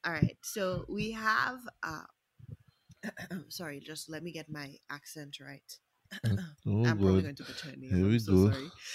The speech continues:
Speaker 1: Um, but we have Mayela Cancel, uh, born and raised in Guadeloupe. Uh, she has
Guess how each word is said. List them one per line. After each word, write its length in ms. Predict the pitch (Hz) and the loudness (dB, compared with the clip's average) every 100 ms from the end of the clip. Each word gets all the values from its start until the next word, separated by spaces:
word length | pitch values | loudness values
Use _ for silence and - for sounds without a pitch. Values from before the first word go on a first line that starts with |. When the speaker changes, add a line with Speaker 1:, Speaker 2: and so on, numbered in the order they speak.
| - - | -8 2
Speaker 1:
Um, 540 | 208 196 196 - 190 | 2 2 -2 -8 -2
but 240 | 196 185 - 185 | 0 0 -2 -6
we 220 | 214 226 | -6 -6
have 460 | 226 214 208 208 208 | 0 2 2 0 -6
Mayela 480 | 196 190 185 196 220 | -2 -2 -2 -4 -6
Cancel, 680 | 214 185 180 - 180 175 226 392 _ _ - - - | -8 -8 -8 -10 -6 -6 -6 -12 _ _ -20 0 2
uh, 240 | 175 165 160 | 4 0 -4
born 240 | 196 202 233 | 2 2 2
and 140 | 254 | 2
raised 440 | 220 185 196 233 202 | 2 2 2 0 -4
in 240 | 190 180 | -4 -4
Guadeloupe. 720 | 180 170 170 170 170 170 254 - _ _ _ | 2 2 4 0 0 0 -2 -6 _ _ _
Uh, 260 | 165 170 160 110 104 | -2 -2 -4 -10 -12
she 400 | - - 202 185 | -10 -6 -4 -4
has 360 | 196 208 202 | -2 -2 -2